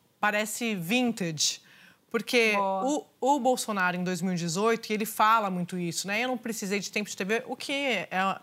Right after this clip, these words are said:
Speaker 1: não é verdade, porque depois do atentado que ele sofreu, ele teve muita exposição na T V, né?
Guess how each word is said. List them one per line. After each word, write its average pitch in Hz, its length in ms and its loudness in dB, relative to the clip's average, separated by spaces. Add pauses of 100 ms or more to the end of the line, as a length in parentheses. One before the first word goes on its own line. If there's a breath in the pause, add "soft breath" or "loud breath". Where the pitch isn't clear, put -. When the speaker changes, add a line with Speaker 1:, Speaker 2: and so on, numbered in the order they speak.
Speaker 1:
não 185 160 -2
é 202 80 2
verdade, 170 520 0
porque 170 440 -6 (300 loud breath)
depois 180 260 -2
do 214 80 0
atentado 190 540 0
que 185 100 -10
ele 175 80 -4
sofreu, 202 400 -4
ele 208 120 -2
teve 220 400 2
muita 190 240 -2
exposição 185 560 -6
na 180 100 -4
T 175 160 -6
V, 185 400 0
né? 185 320 -2